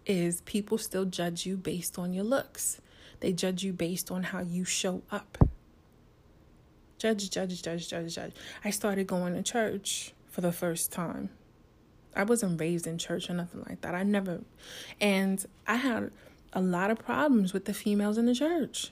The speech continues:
Not me having a problem with them, but them having problems with me. Going to Bible study and stuff like, "I don't like her.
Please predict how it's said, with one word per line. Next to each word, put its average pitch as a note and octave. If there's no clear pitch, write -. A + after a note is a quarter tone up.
Not G#3+
me G#3
having G3+
a -
problem F#3+
with F3+
them, A#3
but G3
them G#3+
having G#3
problems G3+
with A3
me. C4+
Going G3+
to G#3
Bible G3
study A3
and G#3+
stuff A3
like, A3
"I E3+
don't F3
like D#3
her. -